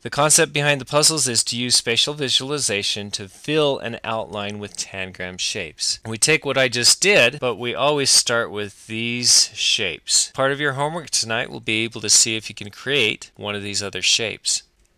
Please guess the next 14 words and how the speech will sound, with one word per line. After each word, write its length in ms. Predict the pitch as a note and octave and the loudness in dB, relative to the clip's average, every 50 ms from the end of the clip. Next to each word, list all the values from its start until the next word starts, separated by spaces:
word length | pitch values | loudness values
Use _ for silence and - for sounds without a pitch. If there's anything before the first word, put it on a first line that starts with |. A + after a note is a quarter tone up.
| _ _ _ | _ _ _
And 100 | - C3+ | -12 -2
by 120 | B2+ C#3+ C#3+ | 2 2 2
doing 320 | C3+ - F#3+ A#3+ A#3+ G#3 | 2 2 2 2 2 2
that, 280 | D3 B2+ B2+ D3 - - _ - | 2 2 2 2 0 -4 _ -4
there's 180 | D#3 E3+ E3+ | 0 0 2
gonna 160 | - F#3+ F3+ F3+ | 0 0 0 0
be 120 | F3 E3 | 2 2
some 360 | D3+ - C#3+ C3 B2+ B2 A#2 - _ | 4 4 2 2 -2 -6 -10 -10 _
online 540 | - C#3+ D3 D3+ D3+ D3 D3+ D#3+ E3+ E3+ D3+ - | -2 -2 0 2 2 2 2 2 0 -6 -10 -4
ways 280 | C#3+ C#3 C#3+ C#3 - - | -2 0 2 2 2 0
to 60 | - | 0
do 160 | A#2+ - C3 B2+ | -2 -2 -4 -2
this 220 | C3+ D3 C#3+ - | 0 0 2 2
also. 400 | B2 B2 B2 - - - F#2+ | 2 2 2 2 2 2 0